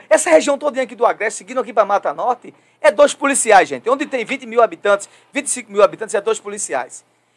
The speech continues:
E as delegacias não funcionam. Não funcionam porque os, os funcionários do governo não querem que são os policiais civis, não. Às vezes o cara lá sozinho. O dele-, o delegado vem uma, uma vez na semana, sem estrutura, sem nada, muitas vezes não tem papel pra,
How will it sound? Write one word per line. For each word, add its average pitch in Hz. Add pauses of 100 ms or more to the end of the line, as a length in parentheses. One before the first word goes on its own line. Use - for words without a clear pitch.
(320)
E 339
as 285
delegacias 226
não 190
funcionam. 175
Não 247
funcionam 220
porque 196 (960)
os, 185
os 226
funcionários 180
do 165
governo 180 (640)
não 180
querem 202
que 170
são 190
os 180
policiais 175
civis, 247
não. 196 (440)
Às 508
vezes 427
o -
cara 330
lá 254
sozinho. 226 (600)
O -
dele-, 254 (240)
o -
delegado 254
vem 240
uma, 262 (100)
uma 247
vez 240
na 240
semana, 214 (220)
sem 277
estrutura, 226
sem 220
nada, 226
muitas 262
vezes 254
não 254
tem 262
papel 254
pra, 247